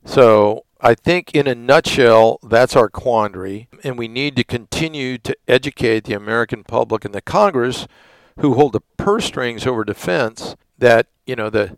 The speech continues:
only thing, let me wrap it up with this comment, the only thing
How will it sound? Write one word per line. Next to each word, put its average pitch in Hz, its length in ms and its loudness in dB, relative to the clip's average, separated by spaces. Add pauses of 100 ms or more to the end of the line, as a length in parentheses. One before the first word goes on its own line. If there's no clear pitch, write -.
only 190 460 2
thing, 143 640 -2
let 110 200 -2
me 139 160 -8 (100)
wrap 113 320 2
it 135 100 4
up 131 320 4
with 123 160 -2
this 131 220 -2
comment, 113 480 0
the - 200 -6
only 202 380 -2
thing 156 580 -6